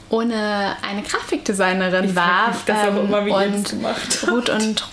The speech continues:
Speaker 1: Rosa aus dem Produktteam haben dann viel die Grafiksachen selber gemacht und, aber, also ich mein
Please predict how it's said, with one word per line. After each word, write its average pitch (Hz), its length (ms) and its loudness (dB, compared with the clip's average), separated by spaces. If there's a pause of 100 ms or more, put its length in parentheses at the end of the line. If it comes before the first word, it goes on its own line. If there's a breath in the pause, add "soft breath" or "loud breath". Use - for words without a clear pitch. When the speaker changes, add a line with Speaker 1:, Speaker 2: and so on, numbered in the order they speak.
Speaker 1:
Rosa 247 480 2
aus 220 100 -4
dem 220 120 -2
Produktteam 233 800 -4
haben 220 180 -2
dann 202 160 -2
viel 220 340 -2
die 214 140 -4
Grafiksachen - 1900 -4
selber 269 440 2
gemacht 269 680 0
und, 208 240 0 (640 loud breath)
aber, 190 380 0 (180)
also 196 240 -2
ich 190 140 -2
mein 190 220 -2